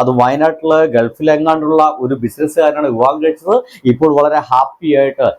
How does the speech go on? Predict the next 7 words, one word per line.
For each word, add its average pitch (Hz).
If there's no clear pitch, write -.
നീനു 127
ജീവിക്കുന്നു 139
എന്നീ 240
തരത്തിലുള്ള 180
വാർത്തകളെല്ലാമാണ് 123
നമ്മുടെ 175
മുമ്പിലേക്ക് 214